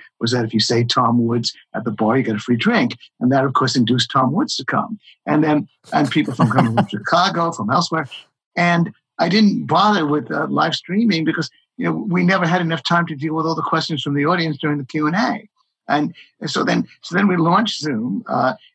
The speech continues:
and I figured, Jane and I actually naively think, well, here's one advantage. You don't have to schlep hundreds of miles. You don't even have to come out of the house. You know, just turn on your computer and hit the link. And, uh,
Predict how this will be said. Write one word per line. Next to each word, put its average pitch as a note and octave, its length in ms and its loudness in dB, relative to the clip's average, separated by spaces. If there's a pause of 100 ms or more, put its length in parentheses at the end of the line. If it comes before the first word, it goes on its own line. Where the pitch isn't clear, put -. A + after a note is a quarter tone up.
(140)
and D#3 240 0
I D3+ 160 2
figured, C#3+ 480 -2
Jane C#3+ 220 0
and B2+ 100 2
I D3 180 2
actually C3 360 -4
naively C3 720 0
think, A#2+ 380 -4 (300)
well, F#3+ 240 0 (160)
here's G3+ 240 -2
one D#3+ 260 0
advantage. C#3+ 960 -4 (300)
You E3+ 80 -2
don't G3+ 180 4
have F#3 200 -2
to F3 60 -6
schlep D#3+ 460 0
hundreds C3 360 -4
of A#2+ 80 -10
miles. A#2+ 640 -6 (280)
You C#3+ 80 -6
don't D#3 160 2
even D3+ 140 2
have C#3+ 140 0
to - 60 -16
come D3 200 0
out C3 160 2
of D3+ 80 -6
the D3 80 -4
house. A#2+ 440 -4
You E3 80 -2
know, B2+ 120 -2
just C3+ 260 -2 (340)
turn C#3+ 200 2
on C#3+ 160 4
your D3 200 2
computer C3+ 520 0
and C3+ 100 2
hit C3+ 180 -6
the C#3 80 -12
link. B2 460 -4 (340)
And, C3 400 -2
uh, C3+ 140 -2